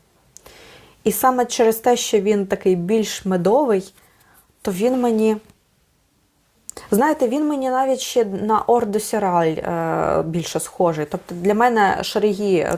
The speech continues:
трошки напрямом схожий на Ор дю Сіраль. І мені здається, що все-таки, якщо от саме з Шерегі порівнювати, то цей Jungle Tobacco більше схожий на Ор дю Сіраль.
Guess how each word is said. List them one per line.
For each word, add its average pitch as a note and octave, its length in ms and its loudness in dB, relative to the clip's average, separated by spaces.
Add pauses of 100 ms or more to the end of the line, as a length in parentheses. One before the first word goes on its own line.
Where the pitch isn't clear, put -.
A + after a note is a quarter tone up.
(160)
трошки G#3+ 400 -2
напрямом F#3 480 -2
схожий F#3 680 0
на F3 220 -2
Ор F#3+ 200 0
дю F3 180 -4
Сіраль. A#3+ 420 0 (640)
І B3 280 4 (460)
мені A3 300 2
здається, A#3 540 2
що G#3 720 -2
все-таки, C4 760 2
якщо F3+ 420 -2
от E3+ 240 -6
саме F3 320 -2
з - 60 -10
Шерегі F#3 380 -2
порівнювати, F#3+ 720 0
то F#3+ 300 0
цей G3 280 -2
Jungle F3+ 520 -2
Tobacco G3 400 -2
більше G3+ 340 0
схожий A3 460 -2
на F3 220 -2
Ор G3+ 180 2
дю F3+ 120 -4
Сіраль. D#3+ 400 -4